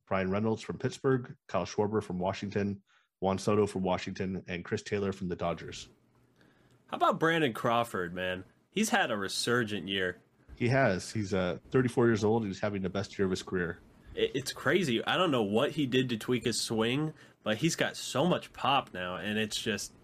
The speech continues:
Speaker 2: it's great to see, honestly.
Speaker 1: It is. Him and Buster Posey.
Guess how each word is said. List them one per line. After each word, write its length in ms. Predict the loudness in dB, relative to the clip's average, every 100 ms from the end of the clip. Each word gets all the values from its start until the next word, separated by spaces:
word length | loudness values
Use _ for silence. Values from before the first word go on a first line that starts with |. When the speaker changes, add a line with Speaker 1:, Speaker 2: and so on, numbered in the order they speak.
| -16 -6
Speaker 2:
it's 180 | -6
great 260 | 0 2 2
to 100 | -4
see, 260 | -4 -2 0
honestly. 420 | -2 -4 -6 -12 -16 -20 -20 _ _ -20 -2
Speaker 1:
It 100 | 4
is. 280 | 4 4 0
Him 320 | -2 0 2
and 160 | 2 0
Buster 240 | -2 -4
Posey. 440 | -4 -2 -2 -4